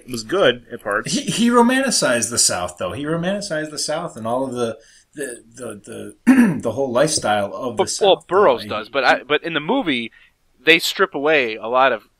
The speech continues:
Speaker 3: uh,
Speaker 2: Well, of
Speaker 3: Carter's,
Speaker 2: course, yeah.
Speaker 3: uh, bravado and, and attitude. He's not, he's not the same
Speaker 2: You,
Speaker 3: character.
Speaker 2: do you think that's the work of the F C C, or do you think, uh, eh, there, there are more sort of, uh, powerful and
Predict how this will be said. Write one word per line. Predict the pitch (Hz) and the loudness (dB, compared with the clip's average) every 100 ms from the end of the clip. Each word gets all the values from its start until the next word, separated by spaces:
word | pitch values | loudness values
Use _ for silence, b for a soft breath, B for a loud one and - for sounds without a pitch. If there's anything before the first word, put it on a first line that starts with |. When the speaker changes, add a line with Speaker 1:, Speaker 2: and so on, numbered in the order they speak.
| _ | _
Speaker 3:
uh, | 104 101 95 92 90 90 92 95 _ _ - | -8 -6 -6 -6 -8 -14 -20 -20 _ _ -12
Speaker 2:
Well, | 110 | -10
of | |
Speaker 3:
Carter's, | 104 147 127 | 0 2 2
Speaker 2:
course, | 113 104 | -4 -4
yeah. | 104 | -4
Speaker 3:
uh, | 92 90 92 _ | -4 -6 -12 _
bravado | 127 120 110 113 113 104 104 107 | -10 -2 2 2 0 -4 -4 -6
and, | 98 92 92 90 92 82 | -8 -10 -20 -20 -20 _
and | - 101 | -14 -6
attitude. | 104 117 - 95 | -4 -4 -8 -16
He's | 87 120 | -16 -6
not, | 120 127 _ | -4 -4 _
he's | 120 139 | -12 -2
not | 196 | -4
the | - | -4
same | - 156 | -10 -10
Speaker 2:
You, | |
Speaker 3:
character. | 196 117 202 | -6 -6 -2
Speaker 2:
do | |
you | 247 | -4
think | 294 294 | -2 -2
that's | 269 - | -2 -2
the | - 165 | -2 -2
work | 147 156 156 | 0 0 -2
of | 123 | -6
the | 117 120 | -4 -4
F | 120 | -4
C | - 123 | -8 -6
C, | 113 - 110 110 | -6 -6 -6 -6
or | 107 | -6
do | 104 | -8
you | 127 | -12
think, | - 135 113 _ - | -10 -10 -10 _ -8
uh, | 107 95 85 _ b b b b | -4 -4 -6 _ b b b b
eh, | 98 107 | -14 -14
there, | 92 107 | -12 -12
there | 101 107 | -10 -8
are | 107 | -6
more | 107 123 120 110 92 - | -4 -4 -4 -4 -8 -14
sort | - 131 104 | -12 -10 -10
of, | 92 92 | -10 -10
uh, | 95 90 82 - _ _ | -8 -6 -8 -14 _ _
powerful | 104 101 104 - 104 98 95 | -10 -8 -10 -10 -10 -8 -8
and | 87 | -10